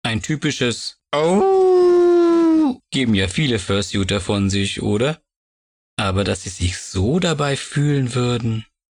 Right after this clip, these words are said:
Diese Macht, diese Stärke. Ein richtiger Wolf. Ja, ein richtiger Wolf. Mark strahlte innerlich und zog sich sogleich die Handschuhe und den Rest des Fursuits an.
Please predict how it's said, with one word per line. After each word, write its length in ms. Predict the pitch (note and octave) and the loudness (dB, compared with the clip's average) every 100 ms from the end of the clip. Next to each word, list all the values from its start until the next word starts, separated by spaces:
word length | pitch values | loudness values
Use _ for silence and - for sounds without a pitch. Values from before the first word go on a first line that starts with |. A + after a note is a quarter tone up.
| _ _ _ _ _ - | _ _ _ _ _ -4
Diese 320 | E3 C#3 A2 | -4 -2 -4
Macht, 760 | G#2 G#2+ D3 - - - - - | -4 -2 -2 -4 -6 -8 -18 -10
diese 260 | C3+ A2+ | -8 -6
Stärke. 880 | - - - - - F#3 - - - - _ _ _ _ _ - | -8 -8 -12 -8 -4 -4 -6 -10 -12 -12 _ _ _ _ _ -10
Ein 180 | G#2 G2+ | -6 -4
richtiger 800 | G2 E3 G3+ - C#3 B2 G2+ G2 | -4 -4 -6 -6 -4 -2 -2 -4
Wolf. 480 | E3+ F#3+ - - _ _ _ | -4 -4 -8 -20 _ _ _
Ja, 300 | A#2+ E3+ G#2 - - | -4 -4 -4 -10 -8
ein 180 | G2 F#2+ | -4 -2
richtiger 760 | F#2+ G#3 G#3 - F#3+ D#3+ D3+ | -2 -2 -4 -4 -4 -2 -2
Wolf. 500 | D#3 C#3 - - - _ _ _ _ _ _ _ - | -2 -4 -8 -16 -20 _ _ _ _ _ _ _ -4
Mark 360 | G#2+ A#2 F#2 | -2 -2 -6
strahlte 680 | - - A#2 B2 G#2+ F2+ G#2 | -10 -6 -4 0 -2 -2 -4
innerlich 680 | - A2+ F#2+ F#2+ G2+ - - | -2 -2 0 -2 -4 -10 -10
und 160 | G2 | -10
zog 280 | - A#2 A2 | -6 -6 -6
sich 160 | - G2 | -8 -8
sogleich 520 | - G#2 A2 C3 - | -6 -4 -2 -2 -4
die 160 | - G2 | -4 -2
Handschuhe 680 | A#2+ B2+ - C3+ C3 C3+ C3 _ - | -2 -4 -6 -4 -2 -2 -4 _ -8
und 140 | A#2+ A#2 | -4 -2
den 100 | B2 | 0
Rest 360 | A#2+ B2 - | -2 -4 -6
des 160 | G2 F2+ | -8 -8
Fursuits 580 | - G#2 F#2 G2+ F#2+ - | -4 -4 -4 -6 -10 -8
an. 300 | G2+ F#2 - | -4 -4 -4